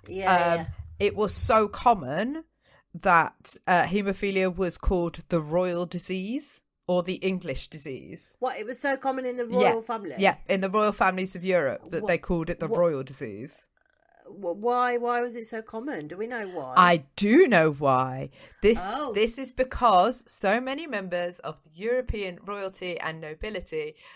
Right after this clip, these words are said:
Speaker 2: were at this time direct descendants of Queen Victoria.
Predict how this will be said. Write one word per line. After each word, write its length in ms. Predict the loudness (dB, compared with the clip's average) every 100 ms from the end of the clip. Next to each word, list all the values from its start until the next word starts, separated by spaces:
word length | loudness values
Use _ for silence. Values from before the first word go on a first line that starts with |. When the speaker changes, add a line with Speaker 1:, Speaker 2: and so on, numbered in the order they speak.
| -20 _
Speaker 2:
were 280 | -4 -2 -2
at 240 | -2 -4 0
this 220 | -2 -2
time 460 | 0 4 4 2 -4 -2
direct 560 | 0 4 4 2 -20
descendants 640 | -16 -6 -6 -6 -14 -16
of 220 | -12 -12 _
Queen 360 | -10 -10 -8
Victoria. 960 | -10 -10 -12 -8 -4 -2 -4 -8 -16